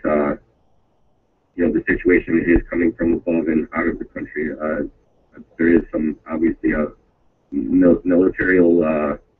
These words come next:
uh, intent along the chain of command that's causing all this situation, but, uh, some people are pointing towards it.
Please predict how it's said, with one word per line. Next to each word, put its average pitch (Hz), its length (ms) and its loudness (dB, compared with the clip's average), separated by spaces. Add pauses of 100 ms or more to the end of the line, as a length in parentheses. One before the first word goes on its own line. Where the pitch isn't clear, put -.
(1600)
uh, 87 200 -2
intent 92 380 -2
along 90 280 2
the 85 100 -2
chain 87 180 -2
of 87 80 -4
command 87 320 0
that's 80 220 -2
causing 95 320 -2
all 95 100 0
this 95 200 0
situation, 92 640 -2
but, 78 140 -2
uh, 78 200 -2 (120)
some - 120 -8
people - 260 -4
are - 20 -4
pointing - 320 -12
towards - 300 -4
it. - 120 -8